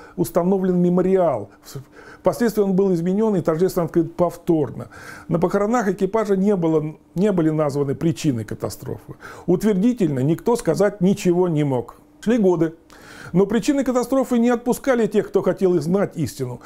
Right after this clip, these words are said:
по причине которой упал в снежном поле Ан-двадцать четыре Б и погибли пассажиры с детьми и экипаж. Обратились за пояснениями к различным специалистам.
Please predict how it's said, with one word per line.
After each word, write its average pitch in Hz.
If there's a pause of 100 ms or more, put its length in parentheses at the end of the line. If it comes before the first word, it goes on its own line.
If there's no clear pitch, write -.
(140)
по -
причине 214
которой 226
упал 214
в -
снежном 185
поле 208
Ан-двадцать 180
четыре 175
Б 190
и 214
погибли 202
пассажиры 196 (160)
с 131
детьми 180
и -
экипаж. 156 (220)
Обратились 214
за 226
пояснениями 233
к 220
различным 208
специалистам. 196